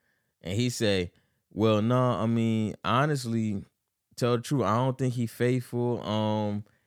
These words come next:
he's, uh, I done heard rumors. Uh, I heard rumors, and a couple people told me," he said, "I ain't gonna say who told me,"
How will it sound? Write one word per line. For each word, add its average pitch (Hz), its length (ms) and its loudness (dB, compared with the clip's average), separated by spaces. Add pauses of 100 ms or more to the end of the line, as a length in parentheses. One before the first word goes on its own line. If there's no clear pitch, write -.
(300)
he's, 131 320 0
uh, 113 680 2
I 127 160 2
done 123 160 0
heard 123 300 4
rumors. 131 1200 2 (220)
Uh, 110 240 0
I 98 140 2
heard 143 340 2
rumors, 139 500 0
and 107 120 0
a 107 40 -4
couple 135 220 -2
people 139 240 -4
told 135 360 0
me," 113 100 -2
he 120 40 -4
said, 110 160 -6
"I 113 140 0
ain't 147 100 -2
gonna 147 160 0
say 147 220 -2
who 139 120 -2
told 156 360 0
me," 110 220 0